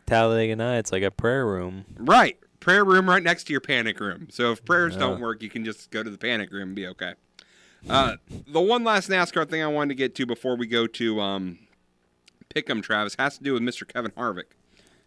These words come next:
Speaker 2: Um,
Speaker 1: Yes.
Speaker 2: as we know, Kevin Harvick in his final year.
Speaker 1: Mm-hmm.
Speaker 2: Did you see this announcement he made yesterday?
Speaker 1: No, I did not.
Speaker 2: So Kevin Harvick, um, is going to be changing his number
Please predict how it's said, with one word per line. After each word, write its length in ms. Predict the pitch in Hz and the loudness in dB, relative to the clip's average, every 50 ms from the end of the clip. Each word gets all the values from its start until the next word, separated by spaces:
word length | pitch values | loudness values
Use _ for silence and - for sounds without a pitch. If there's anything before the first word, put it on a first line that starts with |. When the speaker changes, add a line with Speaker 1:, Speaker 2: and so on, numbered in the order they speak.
| _ _ - | _ _ -12
Speaker 2:
Um, 440 | 90 90 90 87 87 85 85 - - - _ _ _ _ _ _ _ _ _ | -8 -8 -6 -6 -8 -8 -10 -12 -14 -18 _ _ _ _ _ _ _ _ _
Speaker 1:
Yes. 420 | - 92 90 87 85 85 85 85 - - | -14 -12 -10 -10 -10 -10 -12 -12 -8 -4
Speaker 2:
as 180 | 117 127 127 | -4 -2 -2
we 100 | 131 147 | -2 -2
know, 160 | 143 127 101 - | 0 0 -2 0
Kevin 260 | - 151 147 143 131 | 0 0 0 0 0
Harvick 360 | 131 135 135 139 143 139 - _ - _ _ | 2 2 2 2 0 -4 -6 _ -20 _ _
in 100 | - 123 | -2 0
his 140 | 131 123 - | 0 0 0
final 260 | - 131 135 151 165 | 0 0 2 2 0
year. 320 | 156 131 131 127 139 147 - - | 0 0 0 0 0 -2 -4 -10
Speaker 1:
Mm-hmm. 600 | 104 98 98 98 98 98 92 98 107 113 127 147 165 - _ _ | -12 -12 -10 -10 -10 -12 -12 -14 -14 -14 -14 -14 -16 -18 _ _
Speaker 2:
Did 100 | 113 113 | -4 -4
you 80 | 131 135 | -2 0
see 140 | - 151 151 | 0 2 2
this 160 | 147 139 - | 0 0 0
announcement 460 | 151 147 147 151 151 - 156 151 147 | 0 0 0 0 -2 -4 -4 -4 -2
he 100 | 160 156 | -2 -2
made 240 | 151 147 143 143 135 | 0 0 0 0 0
yesterday? 480 | 131 123 120 - - 113 101 90 85 107 | 0 -2 -2 -4 -4 -4 -4 -4 -6 -8
Speaker 1:
No, 340 | 107 107 107 98 98 98 | -10 -6 -4 -2 0 0
I 60 | 101 101 | 0 -2
did 140 | 101 101 | -4 -6
not. 340 | 107 113 135 165 160 120 - - - - - - | -8 -8 -10 -10 -10 -12 -16 -20 -20 -20 -20 -10
Speaker 2:
So 320 | - - 127 123 113 - - _ - | -2 0 0 0 0 -4 -10 _ -4
Kevin 280 | - 160 180 220 214 | 0 0 2 2 2
Harvick, 520 | 180 190 180 175 175 202 208 202 - - - - _ _ | 2 2 2 2 2 2 -2 -2 -6 -16 -20 -20 _ _
um, 500 | 117 120 120 120 117 117 113 110 107 98 - - _ _ _ _ _ _ _ - _ _ _ _ _ _ _ _ _ _ _ _ _ _ _ _ _ - | -6 -4 -2 -2 0 0 0 -2 -4 -6 -10 -16 _ _ _ _ _ _ _ -20 _ _ _ _ _ _ _ _ _ _ _ _ _ _ _ _ _ -6
is 240 | - 127 135 127 127 | -2 -2 -2 -2 -4
going 260 | 123 143 151 160 170 | -4 -4 -2 -2 -2
to 80 | 165 - | -2 -4
be 120 | 160 156 | -6 -6
changing 520 | 151 - - - 175 180 185 185 185 185 175 | -6 -8 -6 -4 -2 -2 -2 -2 -4 -6 -4
his 240 | 170 175 160 147 143 | -4 -4 -6 -4 -4
number 460 | 147 143 143 147 120 107 90 - | -4 -2 -2 -2 -4 -4 -6 -8